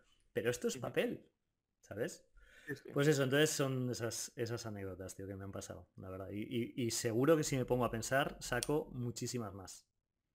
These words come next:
Speaker 2: ¿Y cómo, cómo sueles interactuar con la comunidad? Bueno, aparte de con la gente de Vogue, ¿tienes alguna otra forma de conectar? ¿O cómo, o, o en el día a día, con, cómo
Speaker 1: Yo
Speaker 2: interactúas con la gente?
Speaker 1: Muy, muy buena pregunta, tío.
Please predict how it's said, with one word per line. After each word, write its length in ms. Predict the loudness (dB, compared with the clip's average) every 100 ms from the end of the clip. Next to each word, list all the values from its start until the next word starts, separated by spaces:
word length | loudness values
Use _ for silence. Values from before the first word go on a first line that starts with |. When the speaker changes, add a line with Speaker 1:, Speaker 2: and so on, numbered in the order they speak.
| _ _ _ -6
Speaker 2:
¿Y 100 | -2
cómo, 200 | 0 2
cómo 180 | 2
sueles 220 | 4 4 4
interactuar 500 | 2 2 2 0 2
con 140 | 0
la 100 | 0
comunidad? 460 | 0 0 0 2 2
Bueno, 180 | 2
aparte 320 | 2 0 0 0
de 400 | 2 2 -2 -14 -20 -12 -2
con 120 | 0
la 60 | 0
gente 240 | 0 2
de 100 | 2
Vogue, 340 | 2 0 0 -4
¿tienes 240 | -4 -4
alguna 280 | -4 -4 -6
otra 200 | -4 -6
forma 360 | -4 -4 -2
de 100 | -2
conectar? 560 | -4 -6 -2 2 4 2
¿O 100 | 0
cómo, 240 | -2 -2
o, 160 | -2 -2
o 100 | -2
en 80 | -4
el 120 | -2
día 200 | 0 2
a 60 | 2
día, 480 | 0 2 4 2
con, 400 | 2 -2 -2 -8 -12 -12
cómo 120 | 0 4
Speaker 1:
Yo 100 | 6
Speaker 2:
interactúas 460 | 6 0 -2 -4
con 160 | -2 -2
la 80 | -2
gente? 300 | -6 -6 -4
Speaker 1:
Muy, 140 | -2
muy 180 | -2 2
buena 220 | 2 2
pregunta, 340 | 0 -2 -2
tío. 140 | -2